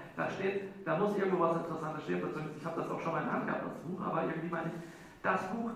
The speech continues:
hab das aufgeschlagen und die Seite, die ich aufschlug, war genau dieses Symbol, meine ich. Darüber will ich meine Magisterarbeit schreiben.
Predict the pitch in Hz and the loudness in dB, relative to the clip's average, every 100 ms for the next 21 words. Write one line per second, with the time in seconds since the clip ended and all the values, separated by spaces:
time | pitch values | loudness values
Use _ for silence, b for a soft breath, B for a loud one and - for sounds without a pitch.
0 | - - 165 - - - - 190 - - | -6 -4 -2 2 6 6 6 2 2 2
1 | - - - 165 165 160 156 - - - | 2 -2 -2 -2 0 -2 0 2 2 2
2 | 165 165 - - - - 143 143 - 175 | 0 0 -4 -6 -4 -4 -2 -2 -2 -4
3 | 170 165 - - - - - - - - | -4 -4 -4 -4 -4 -4 -6 -10 -10 0
4 | 175 165 147 143 - 143 - 135 127 131 | 2 2 2 0 -2 -4 -2 -2 -2 -2
5 | - 127 - - - - - | -4 -6 -8 -10 -14 -14 -14